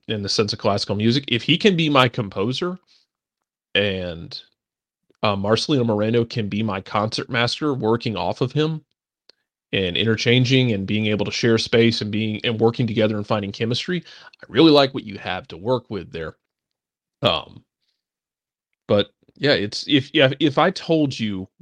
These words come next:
that you were gonna split the two road games, missing a bunch of people in D C and Charlotte, I wonder if people would have taken it, but they would just want it reversed. Like, they would have been fine losing to Charlotte, w-, losing to D C,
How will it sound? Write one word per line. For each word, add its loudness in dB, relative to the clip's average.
that 2
you 0
were 2
gonna 0
split -2
the -6
two -6
road -4
games, 0
missing -4
a -6
bunch -6
of -16
people -4
in -6
D 4
C 0
and -8
Charlotte, 0
I 2
wonder 2
if -2
people -4
would 2
have -8
taken -2
it, -8
but -2
they 0
would -4
just -2
want 2
it -2
reversed. -8
Like, -8
they 0
would 4
have 2
been 0
fine 0
losing -2
to -6
Charlotte, 2
w-, 2
losing 6
to 2
D 0
C, -6